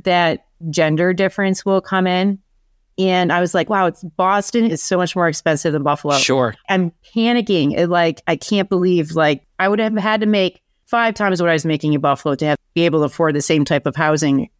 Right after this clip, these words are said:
Speaker 1: And Ken's like, without hesitation says, "Well, Kelly, ask for X amount. And if they don't give it to you, it's not worth moving for."
Speaker 2: Hmm.
Speaker 1: And it was a significant increase in compensation.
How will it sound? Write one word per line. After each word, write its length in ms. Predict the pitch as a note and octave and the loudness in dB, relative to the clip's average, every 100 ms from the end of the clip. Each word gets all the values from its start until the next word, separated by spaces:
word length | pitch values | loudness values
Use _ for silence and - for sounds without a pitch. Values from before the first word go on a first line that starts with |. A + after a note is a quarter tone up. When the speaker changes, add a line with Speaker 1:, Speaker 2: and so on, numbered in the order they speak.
| _ - | _ -2
Speaker 1:
And 160 | A3+ | -2
Ken's 440 | A3+ C#4+ D#4+ F#4 - | 0 0 0 0 0
like, 280 | A#3 G#3+ G#3 | 0 0 0
without 540 | A3 A#3 A#3+ B3 - | 0 2 2 0 -2
hesitation 680 | G3+ A#3 A#3+ A3+ G#3 A3+ G3+ | -2 -2 0 0 0 0 -2
says, 400 | A3 G3+ G3 - _ _ _ | 0 0 -2 -6 _ _ _
"Well, 160 | B3+ B3+ | -2 -2
Kelly, 560 | B3+ D#4 D4+ B3+ A#3+ - | 0 0 2 2 0 -2
ask 340 | A3+ C#4+ D#4 | -2 -2 -2
for 340 | - C#4+ B3 A3+ | -2 0 0 0
X 360 | G#3+ G3 G3 - | 0 0 -2 -2
amount. 680 | G#3 G3 F3 E3+ A3 A#3+ - - | 0 0 2 0 0 -2 -6 -2
And 160 | A3 | 0
if 80 | A3+ | 2
they 120 | A#3+ | 0
don't 220 | C4 D4+ | 2 0
give 180 | A3+ B3 | 0 0
it 120 | E4+ - | 0 -2
to 120 | G#3+ | 0
you, 300 | F#3+ G3+ A#3 - | 0 0 -2 -2
it's 180 | A#3+ C4 | -2 0
not 180 | C#4 | 0
worth 300 | B3+ E4 - | 0 -2 -2
moving 340 | D4 G4+ G#4+ C#4 | -2 0 2 0
for." 220 | - - - | -2 -6 -2
Speaker 2:
Hmm. 200 | E3+ C#3+ A2+ - | 0 0 -2 -2
Speaker 1:
And 160 | A#3 | 0
it 120 | C#4+ C#4+ | 2 2
was 200 | D4 B3+ | 0 2
a 240 | B3 A#3 | 0 -2
significant 840 | F#3 - A3 A#3 C#4 C#4 B3+ B3 A3 | -6 -4 0 2 2 0 0 2 2
increase 560 | G#3 - E3+ D3+ - | 2 0 0 0 -4
in 180 | - F3 | -4 -4
compensation. 960 | - F3+ E3 E3+ D#3+ E3 D#3+ C#3 C3 | 0 0 0 -2 0 0 0 -2 -2